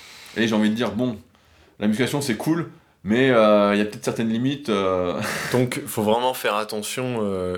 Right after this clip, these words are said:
Speaker 2: une fois qu'on a
Speaker 1: Oui, oui,
Speaker 2: été,
Speaker 1: mais
Speaker 2: euh,
Speaker 1: c'est,
Speaker 2: gras
Speaker 1: mais,
Speaker 2: un
Speaker 1: mais c'est,
Speaker 2: jour.
Speaker 1: c'est comme ça qu'on a vu des mecs en musculation faire des prises de masse de malades.
Speaker 2: Oui.
Speaker 1: Je pense notamment, euh, à Miko, qui écoute les podcasts. Salut Miko.
Speaker 2: Se flinguer un peu le métabolisme.
Speaker 1: Voilà, qui font des prises de masse de malades.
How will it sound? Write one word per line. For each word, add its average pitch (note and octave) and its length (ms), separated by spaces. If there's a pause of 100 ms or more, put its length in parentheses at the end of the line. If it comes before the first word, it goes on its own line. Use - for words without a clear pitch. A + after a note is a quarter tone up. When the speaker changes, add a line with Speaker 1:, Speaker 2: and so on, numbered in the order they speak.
Speaker 2:
une G2+ 140
fois G#2+ 160
qu'on G2 180
a - 40
Speaker 1:
Oui, G#3+ 120
oui, D#4+ 80
Speaker 2:
été, G#2 80
Speaker 1:
mais F#2+ 60
Speaker 2:
euh, E2+ 60
Speaker 1:
c'est, G#2 120
Speaker 2:
gras F#2+ 120
Speaker 1:
mais, - 60
Speaker 2:
un F#2 180
Speaker 1:
mais G#2 40
c'est, D3 120
Speaker 2:
jour. G#2+ 100
Speaker 1:
c'est D3 120
comme C3 160
ça F3 320 (140)
qu'on C3 200
a B2 100
vu D3 120
des A#2+ 140
mecs C#3 360
en A2 80
musculation A2+ 580
faire E3 260
des D3 80
prises C#3+ 240
de C#3 80
masse C3+ 480 (360)
de G2+ 100
malades. A2 560
Speaker 2:
Oui. F#2+ 280 (160)
Speaker 1:
Je - 100
pense C3+ 220
notamment, C3+ 540
euh, G#2+ 300
à G#2+ 80
Miko, C3 340
qui - 140
écoute A#2 220
les A#2 80
podcasts. C#3 340
Salut B2 140
Miko. - 380 (220)
Speaker 2:
Se - 180
flinguer A2 360
un G#2+ 160
peu A#2 160
le A2+ 80
métabolisme. G#2 440
Speaker 1:
Voilà, C4+ 220
qui B3 120
font F3 180
des C#3 80
prises C3 180
de C3 60
masse C#3+ 240
de A2+ 80
malades. D3 500